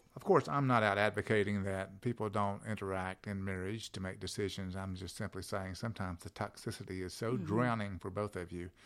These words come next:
Speaker 1: that somebody has to get out of that
Speaker 2: Right.
Speaker 1: drowning situation and, and make good decisions. So I hope people that are watching or listening today will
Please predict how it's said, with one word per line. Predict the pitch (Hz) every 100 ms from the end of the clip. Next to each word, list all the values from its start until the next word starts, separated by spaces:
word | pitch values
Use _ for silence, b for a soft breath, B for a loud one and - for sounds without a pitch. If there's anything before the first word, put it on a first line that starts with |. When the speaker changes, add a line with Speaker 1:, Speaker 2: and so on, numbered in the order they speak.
| B B B -
Speaker 1:
that | 98 -
somebody | - 135 127 95 101
has | 92 98
to | - 95
get | 101
out | 98 95 90
of |
that | 92 90 92 _
Speaker 2:
Right. | 98
Speaker 1:
drowning | 95 98 92 90 85 -
situation | - - - 95 90 - 92
and, | 90 87 B B B -
and | 92 90 90
make | 98 98 - _ -
good | 92 98 92
decisions. | 90 - 92 82 80 82 - B B B B B B B -
So | 160 151 147 131 127 _ _ _ _ _ _ _ _ _ _ _ _ _ -
I | 147
hope | 156 208 -
people | 175 139
that | 123
are |
watching | 110 107 127 - 117
or | 107
listening | 117 - 113
today | 101 101 101 101 98
will | 104 101 101